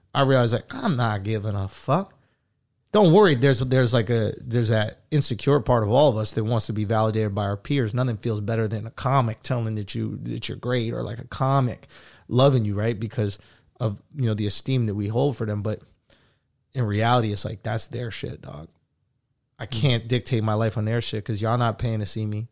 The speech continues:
Speaker 1: Y'all not paying my mortgage. If you like me, it's not filling out the theater.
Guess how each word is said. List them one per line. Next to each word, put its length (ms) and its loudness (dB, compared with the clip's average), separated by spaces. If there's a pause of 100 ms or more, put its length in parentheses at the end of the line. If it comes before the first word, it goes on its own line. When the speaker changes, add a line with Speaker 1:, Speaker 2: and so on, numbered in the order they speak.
(120)
Speaker 1:
Y'all 200 -4
not 280 -2
paying 180 -2
my 80 -2
mortgage. 500 -4 (400)
If 140 -4
you 120 2
like 260 0
me, 160 0
it's 120 -4
not 160 0
filling 280 -2
out 160 -2
the 60 -10
theater. 400 -6